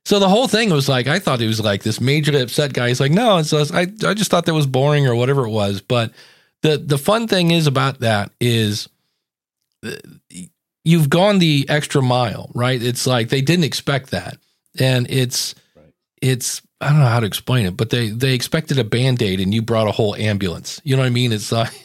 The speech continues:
Speaker 1: it's like, "Wow, I can't believe he got on the," you know, and you're right, that doesn't scale.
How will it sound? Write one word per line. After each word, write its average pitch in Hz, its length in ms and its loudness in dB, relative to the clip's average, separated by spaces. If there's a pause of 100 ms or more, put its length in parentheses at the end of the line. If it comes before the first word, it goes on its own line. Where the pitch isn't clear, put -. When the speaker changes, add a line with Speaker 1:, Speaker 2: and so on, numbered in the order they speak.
(480)
Speaker 1:
it's 123 280 -4
like, 110 240 -6
"Wow, 175 280 2
I 117 80 2
can't 160 200 2
believe 135 260 2
he 123 60 2
got 135 160 2
on 135 140 2
the," 113 100 2 (140)
you 135 100 2
know, 98 180 0 (280)
and 175 160 4
you're 208 80 4
right, 196 180 2
that 139 140 0
doesn't 156 260 0
scale. 147 320 -2